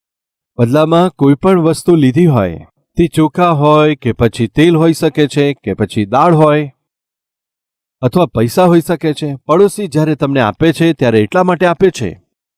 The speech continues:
તેમને વિશ્વાસ છે કે તમે તેને પાછું આપશો. ભાઈ બહેન હોઈ શકે છે, જો અચાનક તમને પચાસ હજાર રૂપિયા જરૂર ઊભી થાય તો ભાઈ બહેનમાંથી કોઈ મદદરૂપ થાય છે તો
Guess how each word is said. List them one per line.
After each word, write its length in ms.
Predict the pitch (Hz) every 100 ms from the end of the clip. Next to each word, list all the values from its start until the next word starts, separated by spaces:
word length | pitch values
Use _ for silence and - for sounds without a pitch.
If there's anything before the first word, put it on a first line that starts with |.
| _ _ _ -
તેમને 300 | 147 196 202
વિશ્વાસ 580 | 147 120 - 131 156 208
છે 300 | - 190 208
કે 180 | - 143
તમે 320 | 139 135 185
તેને 360 | 160 127 127 160
પાછું 480 | - 139 - 190
આપશો. 600 | 190 - - 101 120 - _ _ _ _ _ _ _ _ _
ભાઈ 200 | 139 196
બહેન 280 | 185 202 190
હોઈ 200 | 160 185
શકે 340 | - 185 190 180
છે, 360 | 185 180 160 _
જો 160 | 117 151
અચાનક 640 | 101 - 113 117 156 175
તમને 300 | 156 127 123
પચાસ 480 | 113 110 175 185 175
હજાર 300 | 139 165 147
રૂપિયા 560 | 156 156 135 92 - _ _ -
જરૂર 280 | 175 226 175
ઊભી 200 | 127 127
થાય 180 | 135 147
તો 140 | 180
ભાઈ 260 | 147 180 196
બહેનમાંથી 560 | 185 180 180 180 202
કોઈ 420 | 180 208 170 95 - _ _ _ _ _ _ -
મદદરૂપ 640 | 135 165 220 175 190 208 - -
થાય 260 | 151 202
છે 240 | 208 208 214
તો 300 | 156 113